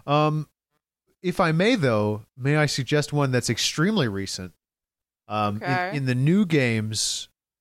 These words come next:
Speaker 1: the, uh, they take place on, like, a island paradise, and it has a different
Speaker 2: Yeah.
Speaker 1: climate, and the, the Pokemon evolve differently. Have a look here at Alola Ninetales.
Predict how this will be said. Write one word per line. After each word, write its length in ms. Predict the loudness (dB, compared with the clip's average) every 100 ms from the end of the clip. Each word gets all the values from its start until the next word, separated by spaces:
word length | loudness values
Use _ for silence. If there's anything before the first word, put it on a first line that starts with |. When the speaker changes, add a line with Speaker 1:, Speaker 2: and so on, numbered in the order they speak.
| _ _ _ _ _ _
Speaker 1:
the, 220 | -10 -2 0 2 2 0 -4
uh, 260 | -6 -6
they 140 | -6 -4
take 200 | -2 -2
place 220 | -2 0
on, 140 | 0 0
like, 180 | -2
a 60 | -2
island 580 | -2 0 0 0 -4 -8 _
paradise, 720 | -4 0 0 0 0 -4 -8 -8
and 160 | -6
it 20 | -2
has 140 | -2
a 40 |
different 220 | 0 2 2
Speaker 2:
Yeah. 140 | 2
Speaker 1:
climate, 300 | 2 0 -2
and 160 | -4 -4
the, 220 | -2 -2 -6
the 60 | -8
Pokemon 420 | -4 -2 -2 0
evolve 340 | 0 0 -2 -2
differently. 500 | -6 -6 -4 -4 -4 _ _ _ _ _ _ _ _ _ _ _ _ _ _ _ _ _ _ _
Have 160 | -8 -2
a 40 |
look 180 | 0 0
here 400 | 2 2 2 2
at 240 | 0 -2 0
Alola 560 | 0 2 4 4 2
Ninetales. 1080 | 2 2 2 0 -4 -6 -6 -8 -8 -8 -10